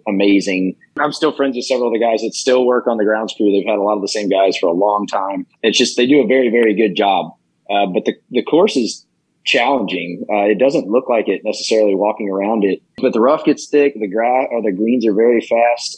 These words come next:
Um, and to me, I was kinda thinking about this the other day. What I struggle with there a lot when I do play it, uh, is that something like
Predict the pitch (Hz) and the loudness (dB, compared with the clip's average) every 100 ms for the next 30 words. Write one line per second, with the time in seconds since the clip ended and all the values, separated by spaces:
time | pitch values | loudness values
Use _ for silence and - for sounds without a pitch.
0 | 107 107 98 113 120 135 190 175 143 160 | -12 -6 -6 -8 -4 2 4 4 2 2
1 | 175 156 151 131 123 123 - 120 113 110 | 0 2 0 2 2 2 0 0 0 2
2 | 131 117 _ _ 131 117 113 - 180 196 | 2 2 _ _ -4 -2 -2 2 2 4
3 | 139 117 117 110 101 107 107 110 98 90 | 2 2 2 2 2 0 -2 -4 -6 0
4 | 135 - 107 98 98 _ - 95 92 92 | -2 0 0 0 -2 _ -8 -2 0 0
5 | 98 85 107 101 - - _ - - 180 | 0 2 2 2 -2 -10 _ -8 -2 -2
6 | 220 165 123 98 | 0 0 0 0